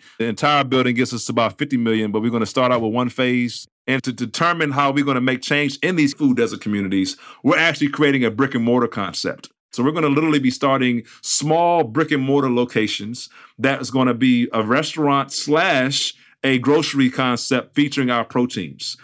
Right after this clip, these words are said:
So we're gonna sell our proteins to the consumer at about twenty to thirty percent less than what they're paying, like, a Whole Foods or a grocery store. So not only are we manufacturing the meats,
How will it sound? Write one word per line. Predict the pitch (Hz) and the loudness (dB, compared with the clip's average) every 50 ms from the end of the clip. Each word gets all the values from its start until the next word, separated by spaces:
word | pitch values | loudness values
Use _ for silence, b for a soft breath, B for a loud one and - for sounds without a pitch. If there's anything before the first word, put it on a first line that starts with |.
| B B B B | B B B B
So | - - 143 | -2 0 2
we're | 131 151 180 180 | 2 2 2 2
gonna | 190 175 160 | 2 0 0
sell | 147 - - 160 147 143 | 0 0 0 2 2 2
our | 135 127 | 2 0
proteins | - - 156 165 151 - - 151 143 135 127 123 - - | 0 0 0 0 0 0 0 0 0 0 0 -2 -4 -4
to | - 175 170 | -2 0 0
the | 143 151 | 0 0
consumer | 139 143 127 123 - - 208 233 208 139 117 113 117 120 B B B B B - | 0 0 -2 -2 -2 0 0 0 2 2 2 0 -2 -4 B B B B B 0
at | 143 143 | 2 2
about | 139 135 135 135 131 | 2 2 2 0 0
twenty | - - 170 180 175 165 | -4 -4 -2 0 2 2
to | 156 | 2
thirty | 147 156 151 147 | 4 2 2 2
percent | 139 139 139 - 151 135 120 | 0 -2 -2 -2 0 0 2
less | 120 131 139 139 135 | 2 2 2 0 0
than | - 123 | -2 -2
what | 123 123 | -2 0
they're | 123 123 120 | 0 0 -2
paying, | 120 - 131 123 120 117 113 | 0 0 2 2 2 2 2
like, | 113 110 | 0 -2
a | 110 110 | -2 -2
Whole | 107 120 120 123 117 | 0 2 2 2 0
Foods | - 117 117 107 104 | 0 0 -2 0 0
or | 110 101 | 0 -2
a | |
grocery | 92 95 113 120 117 - 113 98 | 0 2 2 0 0 -2 -4 -6
store. | - - 107 87 65 65 - _ _ - | -6 -4 -4 -4 -6 -6 -10 _ _ -8
So | - 143 131 | -4 -2 0
not | 135 147 156 170 170 | 0 2 0 0 0
only | 170 170 165 160 | 0 0 2 2
are | 151 147 | 2 2
we | 139 139 | 2 0
manufacturing | 131 139 151 160 156 143 139 - 175 185 202 196 - 170 160 143 | 0 0 0 0 0 -2 0 0 0 0 0 0 -2 -4 -2 0
the | 139 | 0
meats, | 135 139 170 202 170 - - - - | 0 0 0 -2 -2 -4 -6 -10 -10